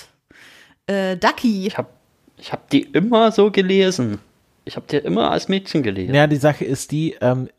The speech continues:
Speaker 3: äh, wird wahrscheinlich auch so angelegt sein, im Deutschen wird sie aber von Tobias Thoma gesprochen, äh, der auch, äh, oh, sehr schöne Rolle, Fabius in, äh, in Ariel, in der ersten Fassung von Ariel gesprochen hat.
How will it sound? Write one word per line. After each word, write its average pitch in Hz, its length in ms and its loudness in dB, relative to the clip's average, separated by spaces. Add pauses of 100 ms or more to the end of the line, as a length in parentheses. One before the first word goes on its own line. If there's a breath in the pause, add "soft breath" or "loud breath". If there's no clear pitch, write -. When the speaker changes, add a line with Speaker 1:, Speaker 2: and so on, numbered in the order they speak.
(140)
Speaker 3:
äh, 123 120 -6
wird 123 360 -4
wahrscheinlich 147 360 0
auch 120 100 -2
so 127 100 -6
angelegt 139 300 -4
sein, 143 140 -2
im 123 140 -4
Deutschen 156 480 2
wird 139 200 0
sie 143 280 0
aber 135 260 2
von 135 360 -4
Tobias 131 520 -2
Thoma 131 400 -2
gesprochen, 131 680 -10 (640 soft breath)
äh, 123 340 0
der 131 320 2
auch, 131 300 0
äh, 123 260 -2
oh, 131 220 0 (120)
sehr 147 220 0
schöne 135 220 -4
Rolle, 123 220 2
Fabius 170 600 2
in, 143 280 -6
äh, 131 360 0
in 127 140 -8
Ariel, 139 520 0
in 123 120 -6
der 190 100 2
ersten - 300 2
Fassung 117 340 -4
von 113 160 -8
Ariel 117 480 0
gesprochen - 480 -8
hat. 110 220 -12